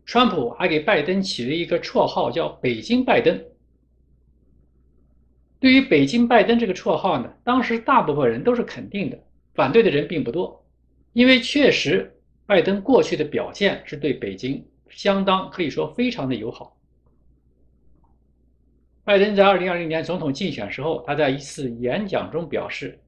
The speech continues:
他不认为中国会超越美国，说那些担心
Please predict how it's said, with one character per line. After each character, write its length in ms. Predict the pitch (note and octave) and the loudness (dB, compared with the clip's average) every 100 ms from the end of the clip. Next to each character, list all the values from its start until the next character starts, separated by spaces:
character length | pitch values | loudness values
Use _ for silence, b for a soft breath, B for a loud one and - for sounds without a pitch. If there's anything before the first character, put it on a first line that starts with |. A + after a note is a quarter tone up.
| _ _ | _ _
他 120 | - A#3 | 0 2
不 140 | D4 | 4
认 220 | D4+ A3+ | 4 6
为 240 | C3 E3 - | 6 4 0
中 200 | F#3 E3 | -8 0
国 160 | D3+ | 0
会 120 | D3+ | 0
超 200 | C#3+ - | -4 -4
越 140 | E3 D3 | 0 0
美 180 | A2 G2+ | -2 -6
国， 400 | B2 D#3+ - _ _ _ | -4 -4 -6 _ _ _
说 160 | - F#3+ | -2 2
那 120 | G3 | 2
些 180 | F3+ E3+ | 2 2
担 320 | G#3+ G#3 G3+ | 2 0 0
心 420 | - A3 G3+ | -4 -6 -6